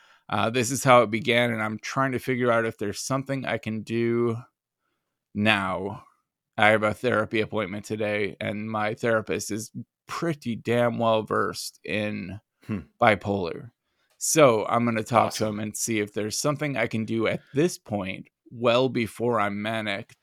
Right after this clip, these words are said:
Speaker 1: to try to, uh, control it a little bit, try to keep it
Speaker 2: Yeah.
Speaker 1: manageable.
Speaker 2: Yeah.
Speaker 1: Yeah.
Speaker 2: Ah, it's so awesome you have somebody.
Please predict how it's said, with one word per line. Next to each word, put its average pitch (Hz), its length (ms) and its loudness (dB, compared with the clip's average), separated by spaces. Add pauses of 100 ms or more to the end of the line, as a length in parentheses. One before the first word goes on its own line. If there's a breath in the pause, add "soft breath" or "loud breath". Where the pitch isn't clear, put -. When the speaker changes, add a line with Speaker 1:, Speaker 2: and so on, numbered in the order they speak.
Speaker 1:
to 107 380 -6
try 107 420 0
to, 107 640 -4 (640)
uh, 101 240 -2
control 104 580 0
it 87 100 -4
a - 60 -2
little 53 280 0
bit, - 400 -2
try 101 200 -4
to 95 120 -4
keep - 260 -4
it - 160 -6 (1200)
Speaker 2:
Yeah. 131 80 -2
Speaker 1:
manageable. 104 920 0 (520)
Speaker 2:
Yeah. 95 340 -2 (1500)
Speaker 1:
Yeah. 120 160 -2
Speaker 2:
Ah, 104 240 0
it's 123 140 -4
so 151 200 4
awesome 104 300 2
you 95 80 -2
have 95 180 -4
somebody. 85 420 -6